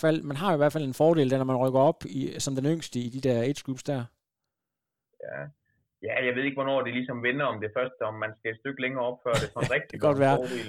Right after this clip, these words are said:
Speaker 2: men
Speaker 1: Det kan godt være.
Speaker 2: <laughs>
Speaker 1: Øhm,
Speaker 2: Men, øh,
Speaker 1: der, der er noget andet. Vi, vi skal også lige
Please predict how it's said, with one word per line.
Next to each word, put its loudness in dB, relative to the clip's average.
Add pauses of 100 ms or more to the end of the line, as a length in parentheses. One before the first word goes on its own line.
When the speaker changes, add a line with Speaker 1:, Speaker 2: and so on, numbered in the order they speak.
(100)
Speaker 2:
men -14
Speaker 1:
Det -12 (100)
kan -
godt 2
være. -6 (1000)
Speaker 2:
<laughs> 4
Speaker 1:
Øhm, 4
Speaker 2:
Men, 0
øh, -2 (300)
Speaker 1:
der, 2
der 2
er 4
noget 6
andet. 2
Vi, -2
vi 0
skal 2
også 2
lige 4